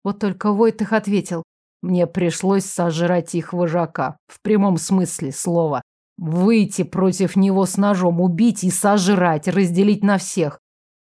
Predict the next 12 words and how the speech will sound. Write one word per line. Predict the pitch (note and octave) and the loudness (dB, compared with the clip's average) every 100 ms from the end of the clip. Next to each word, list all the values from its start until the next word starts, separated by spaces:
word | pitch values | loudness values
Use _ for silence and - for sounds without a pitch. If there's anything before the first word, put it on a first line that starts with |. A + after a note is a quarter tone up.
| - | -2
Тедди | G#3 G3 C3+ E3+ | 0 0 -2 0
это | E3+ F3 F3 F3+ | 2 0 0 -4
оказалось | E3 F3 E3 F3 F3+ D#3 | -2 -2 0 0 0 0
забавным. | F3+ F3 G3 E3+ D3+ C#3+ C#3 | 0 2 2 2 -2 -6 -4
Он | A3 A3+ | 0 2
говорил, | G#3 G#3+ A3 A#3+ G#3 | 4 4 4 4 2
что | - | -2
только | F#3+ G#3+ G#3 G#3+ | -4 -2 0 -2
чудовище | G#3 G#3 G3+ G#3+ E3 F3+ | -2 0 2 0 -2 -6
способно | E3+ F#3+ F3 F#3+ E3+ F3 | -6 -4 -2 -2 -2 -2
одолеть | E3+ F#3 F3+ D#3+ - | -2 0 0 -4 -10
чудовище. | - - F3+ G3 E3 D3 - | -10 -4 0 0 0 -4 -8